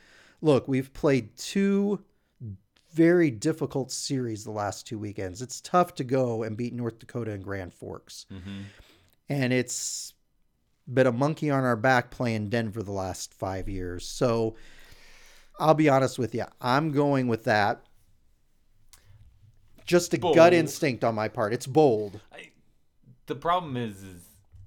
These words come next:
Speaker 2: this is another one of those situations where if I look at the, if I look at the stat sheet, I'm on board with you.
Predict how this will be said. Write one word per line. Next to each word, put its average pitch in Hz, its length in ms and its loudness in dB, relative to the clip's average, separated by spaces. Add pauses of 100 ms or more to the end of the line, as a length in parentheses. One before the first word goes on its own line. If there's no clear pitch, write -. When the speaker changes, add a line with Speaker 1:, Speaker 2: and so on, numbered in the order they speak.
Speaker 2:
this 117 240 -10
is 131 120 -6
another 120 280 -2
one 110 140 -4
of 98 60 -8
those 95 120 -8
situations 92 800 -12 (120)
where 87 580 -12
if - 200 -14
I 101 220 -6
look 104 300 -8
at 95 160 -12
the, 85 440 -10 (1040)
if - 80 -16
I 117 40 -6
look 120 120 -6
at 127 60 -10
the 117 60 -8
stat 101 380 -8
sheet, - 380 -12 (1040)
I'm 110 220 -6
on 101 240 -6
board 92 260 -10
with 82 180 -20
you. 82 120 -20